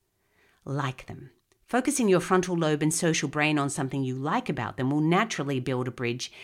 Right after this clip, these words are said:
in how you behave, your choice of words, and tone of voice. Listen. Listening builds bridges of trust rather than walls of distrust.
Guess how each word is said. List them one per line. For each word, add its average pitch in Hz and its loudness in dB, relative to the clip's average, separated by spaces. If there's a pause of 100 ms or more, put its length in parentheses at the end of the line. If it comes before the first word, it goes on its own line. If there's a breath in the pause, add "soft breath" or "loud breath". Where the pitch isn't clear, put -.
(100)
in 151 2
how 143 0
you 139 -2
behave, 151 -2
your 143 0
choice 131 -2
of 147 -6
words, 147 -2
and 165 0
tone 113 -4
of 123 -4
voice. - -6 (680)
Listen. 143 -6 (840 loud breath)
Listening 190 2
builds 170 2
bridges 143 -2
of 135 -4
trust - -4
rather 123 0
than 123 0
walls 117 -2
of 127 -12
distrust. - -6